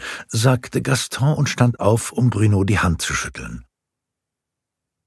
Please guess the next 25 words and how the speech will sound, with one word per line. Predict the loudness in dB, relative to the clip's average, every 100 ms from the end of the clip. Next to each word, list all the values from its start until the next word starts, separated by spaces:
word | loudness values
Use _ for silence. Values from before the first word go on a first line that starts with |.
| _ _ -16 -12 -12
Brunos | 2 4 6 6 4 -4
erster | 0 0 0 2 0 2
Weg | -2 -6 -8
führte | -6 2 2 2 -2
ihn | 2 2
ins | 2 0
Büro | 0 0 2 0
des | 0 -2
Katasteramts | -4 0 0 2 0 0 -2 -2 -4
am | -2 -2
Ende | 2 0 2
des | 0 -2
Flurs. | -4 -8 -8 -8 -8 -10 _ _ _ _ -12 -8
Dort | 2 2 2
suchte | 0 0 0 -2
er | 0
die | 0
Karte | 2 0 2 2
heraus, | 2 0 -2 -2 -4 -8
auf | -6 -6
der | -2 0 0 -2
jede | 0 0 0
Liegenschaft, | -2 0 2 2 2 0 0 -10 -14 -16 -8
deren | -4 -4
Eigentümer | 0 2 4 4 2 2 2 2